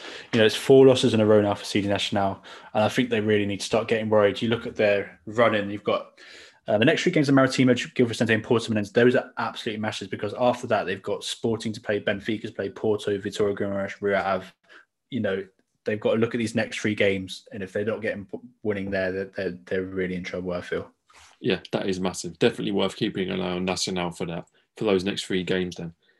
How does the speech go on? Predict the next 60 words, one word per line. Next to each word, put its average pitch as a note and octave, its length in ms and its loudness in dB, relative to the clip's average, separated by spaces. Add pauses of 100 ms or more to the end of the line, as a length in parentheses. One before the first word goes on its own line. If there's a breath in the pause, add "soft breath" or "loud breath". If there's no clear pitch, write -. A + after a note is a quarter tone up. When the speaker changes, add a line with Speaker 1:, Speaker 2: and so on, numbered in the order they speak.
(140)
Speaker 2:
Uh, G#2 100 2
and A#2 100 4
obviously A#2+ 240 4
the A2+ 80 2
wa-, A#2+ 220 8
last A#2+ 240 4
game G2+ 160 2
we F#2 80 -2
should - 160 -6
touch G#2+ 240 -4
on, F#2+ 140 -2
Barney, F2+ 340 -2
'cause, F2 300 -6 (380 soft breath)
uh, G2+ 200 0
I A2 80 0
thought - 140 2
this - 120 2
was A2 60 -2
a G2+ 60 0
very A2+ 200 6
interesting G#2 300 -2
game F#2+ 200 -2
to F#2+ 120 -2
watch. F#2+ 220 -4
Maritimo A2 500 2
versus G2 380 -2
Moreirense. F2+ 580 0 (340 soft breath)
Ended C3 300 2
two C3+ 260 4
nil A#2 220 4
to G#2+ 160 -4
Moreirense. F#2 480 2
Now, F#2 240 0 (440 soft breath)
I G#2+ 100 4
love A2+ 320 4
what E2 120 -2
Vasco F#2+ 300 0
Seabra F2+ 460 0
is E2+ 100 -4
doing F2+ 240 -2
at F2+ 80 -4
Moreirense. F2 440 -4
I'm B2+ 180 2
a A2+ 40 2
big G#2+ 220 0
fan F#2 260 -2
of F2 140 -6
his. E2 160 -4
You F2 80 -2
know, F2 80 0
it G2 180 0
didn't C#3 220 2
work G2+ 300 4
out F2+ 120 0
at - 120 -8
Boavista - 480 -10
this F2+ 180 -10
season. F#2+ 300 -6
I F#2+ 40 -6
think - 280 -4